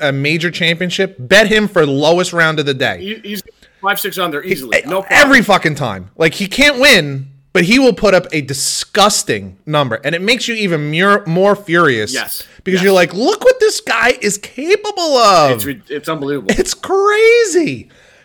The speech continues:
Speaker 1: Um, and the other thing is that if J T is within, within, I don't know.
Speaker 2: Ten.
Speaker 1: I was gonna say ten. I thought, I was thinking even twelve.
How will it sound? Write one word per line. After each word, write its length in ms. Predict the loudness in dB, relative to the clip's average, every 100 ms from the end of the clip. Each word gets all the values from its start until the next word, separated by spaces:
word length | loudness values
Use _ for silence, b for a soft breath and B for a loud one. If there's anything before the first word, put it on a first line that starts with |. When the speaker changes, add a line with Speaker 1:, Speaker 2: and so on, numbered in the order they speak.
| b
Speaker 1:
Um, 400 | 0 2 0 -4 -18 b b 2
and 100 | 4
the 120 | 6
other 180 | 6 4
thing 180 | 0
is 120 | 0 0
that 220 | 0 -2 -6
if 140 | -2
J 220 | 2 2
T 180 | 2 -4
is 260 | 0 -2 -2
within, 480 | -2 0 0 -4 _ _ -20 -18
within, 500 | -12 -6 -2 -2 -4 -10 -2
I 180 | 2 4
don't 180 | 4 2
know. 280 | -4 -6 -10 _ _ _ _ _ _ _ _ _ _ -18
Speaker 2:
Ten. 400 | -2 2 2 -2 -18 0
Speaker 1:
I 120 | 4
was 120 | 4 4
gonna 100 | 2
say 200 | 2 0
ten. 360 | 2 2 4
I 100 | 2
thought, 240 | 0 -2 -4
I 60 |
was 140 | -6 -6
thinking 180 | -6
even 200 | -4 -6
twelve. 580 | -10 -12 -4 -2 -2 -6